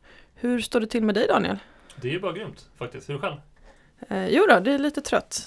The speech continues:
Speaker 2: Ja.
Speaker 1: Småbarnsförälder och så vidare. Men, eh, så är det. Ehm, men du hade också en tidig morgon idag, förstår jag.
Speaker 2: Jag hade en tidig morgon. Blev väckt av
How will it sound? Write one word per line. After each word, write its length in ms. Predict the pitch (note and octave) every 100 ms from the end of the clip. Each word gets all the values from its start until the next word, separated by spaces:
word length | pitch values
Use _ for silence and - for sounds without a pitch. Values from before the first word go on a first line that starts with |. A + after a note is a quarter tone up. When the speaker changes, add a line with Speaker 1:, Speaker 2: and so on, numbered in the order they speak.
| -
Speaker 2:
Ja. 60 | -
Speaker 1:
Småbarnsförälder 960 | B3+ A#3 A#3 - - - A3+ A3 G3+
och 80 | F#3
så 120 | -
vidare. 340 | F3+ E3 E3+ F3
Men, 380 | G#3 G#3+ G3+ G3+
eh, 260 | G3+ G3+ F#3+ - - - _ - - - -
så 180 | - A3+
är 160 | G#3
det. 200 | F3+ F3+ - - - - - - -
Ehm, 760 | G3+ F#3+ F#3 F3 E3+ D3+ D3+ -
men 260 | - G3
du 120 | G#3 A3+
hade 160 | A#3+
också 160 | A3+ A#3
en 40 |
tidig 220 | A3 G3
morgon 340 | F#3 F3 F3+ F3+ -
idag, 220 | G3 F3
förstår 240 | - - -
jag. 100 | -
Speaker 2:
Jag 40 |
hade 120 | D3+
en 60 | D#3
tidig 140 | D3
morgon. 220 | D3 D3 -
Blev 160 | - B2+
väckt 240 | A#2+ -
av 160 | A2+